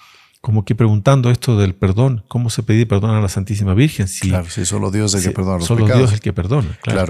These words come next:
Speaker 2: Claro. O sea, es, es un sentido amplio en que la Virgen perdona, porque ella lo que hace es pedirle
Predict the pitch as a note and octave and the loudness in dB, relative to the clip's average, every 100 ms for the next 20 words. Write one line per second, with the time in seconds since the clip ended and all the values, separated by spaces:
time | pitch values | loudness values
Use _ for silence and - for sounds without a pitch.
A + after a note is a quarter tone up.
0 | D#2+ - - - G#2 C#3 C#3 B2+ A#2+ C#3+ | -6 -16 -20 -10 -8 -4 -4 -4 -4 -2
1 | C3+ D#3 C3+ A2+ D3 B2 C#3 A#2+ F2+ E2+ | 0 0 -2 -2 -2 -2 -2 -4 -6 -10
2 | D#2 F2+ F2 F2 F2+ F#2+ G2 E2+ E2+ E2+ | -10 -10 -6 -2 -2 -2 -6 -4 -4 -4
3 | D2 - - F2 A2+ D3 E3 D#3 _ - | -6 -6 -8 -4 -2 0 0 0 _ -20
4 | - _ _ F#2+ F2 C3 C3+ A2 A2 - | -20 _ _ -4 -2 -2 0 -2 -4 -4
5 | F2+ F#2+ D#3 F#3+ F3 D#3+ | -4 -2 -2 -2 -2 -4